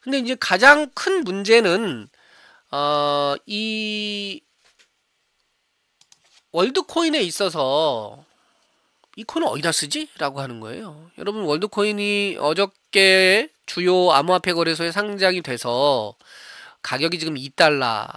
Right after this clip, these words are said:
정도 할 텐데, 그리고 한참 올라갈 땐 삼 점 삼 달러까지 올라간 걸 제가 봤는데, 지금 옵티미즘,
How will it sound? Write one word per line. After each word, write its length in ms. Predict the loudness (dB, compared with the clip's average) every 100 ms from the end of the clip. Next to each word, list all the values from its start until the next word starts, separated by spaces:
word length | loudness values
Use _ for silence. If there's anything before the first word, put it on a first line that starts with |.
| -14
정도 300 | -14 -12 -12
할 120 | -12
텐데, 540 | -14 -16 -12 -12 -12 -16 _ -20 -20 _ _
그리고 460 | -14 -12 -12 -12 -14
한참 320 | -10 -8 -6
올라갈 260 | -6 -6 -8
땐 140 | -12
삼 220 | -12 -14 -8
점 220 | -6 -4
삼 180 | -8 -6
달러까지 460 | -4 -2 -4 -8 -10
올라간 300 | -12 -14 -14
걸 100 | -16
제가 140 | -18
봤는데, 540 | -18 -20 -20 -16 -16 -16
지금 200 | -14 -12
옵티미즘, 600 | -10 -4 -2 -2 -2 -4